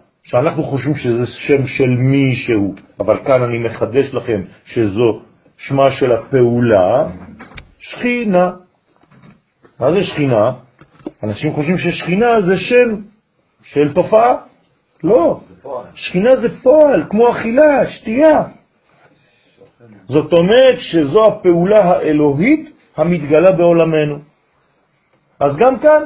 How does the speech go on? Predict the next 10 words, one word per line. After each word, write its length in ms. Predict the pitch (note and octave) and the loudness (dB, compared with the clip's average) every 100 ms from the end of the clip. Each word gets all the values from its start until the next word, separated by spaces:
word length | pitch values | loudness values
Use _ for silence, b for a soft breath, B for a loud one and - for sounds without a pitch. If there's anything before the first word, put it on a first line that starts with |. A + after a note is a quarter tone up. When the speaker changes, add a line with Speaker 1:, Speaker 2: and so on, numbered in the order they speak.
| - | -2
Speaker 1:
כמו 160 | G3+ G#3+ | -2 2
שעשיתי, 680 | A3+ G3+ E3 G3+ F3 F#3 E3+ | 2 2 0 -8 -6 0 0
אכל 520 | - G#3 F#3+ F3+ D#3+ | 2 2 4 4 2
י' 360 | F3+ G3 F#3 | 0 2 0
כ', 380 | F3 E3+ D#3 D3+ - | -2 -2 0 0 0
שתה 440 | D#3+ - G3+ F3+ E3 | -2 2 4 4 4
י' 420 | D#3 E3+ D3+ - | 2 2 2 -2
כ', 60 | B2 A2 B2 | -4 -2 2
באכילה 400 | C3+ C3 D3 D3 C3 | 0 0 2 2 0
ושתייה, 460 | - A#2 F#2+ F2 | -8 -6 -2 -2